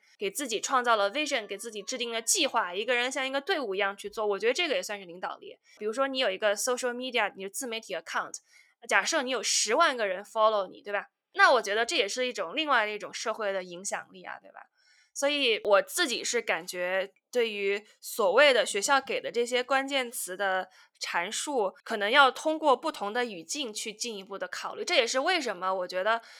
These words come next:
可能不仅是亚裔吧，包括其-，就是所有人，他们对于就是鸡娃、卷娃这一块儿，可能都情不自禁地陷入内卷，是有一定原因的。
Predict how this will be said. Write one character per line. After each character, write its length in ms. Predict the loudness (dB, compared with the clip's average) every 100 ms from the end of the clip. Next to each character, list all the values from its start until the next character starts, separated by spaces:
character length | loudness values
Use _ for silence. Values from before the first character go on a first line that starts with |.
| -16
可 100 | -8
能 260 | -4 -4 -6
不 120 | 0 0
仅 220 | 0 -2
是 160 | -2
亚 240 | 4 4 4
裔 160 | -2
吧， 160 | -6 -4
包 180 | 0 -2
括 200 | 0 -4
其-， 180 | -4 -6
就 100 | -6
是 80 |
所 300 | -6 0 2
有 160 | 4 2
人， 180 | 0 -2
他 180 | -6 -6
们 260 | -6 -8 -4
对 240 | -2 -2
于 400 | -4 -6 -4 -6 -8 -20 -10
就 100 | -4
是 80 | -2
鸡 280 | 0 0 2
娃、 240 | 0 0
卷 220 | -2 -4
娃 180 | -4 -6
这 140 | -6 -8
一 120 | -8
块 220 | -4 0
儿， 220 | 0 -2 _ _ _
可 300 | -10 -6 -6
能 200 | -8 -4
都 520 | 0 4 4 2 -4 _ _
情 200 | -6 -4
不 120 | -4 -4
自 120 | -2
禁 160 | -4
地 140 | -2 -4
陷 180 | -4 -4
入 140 | -4
内 180 | -4 -6
卷， 220 | -8 -10
是 140 | -6
有 120 | -6 -6
一 80 |
定 220 | -8 -12 -12
原 180 | -14
因 220 | -14 -18 -18
的。 160 | -20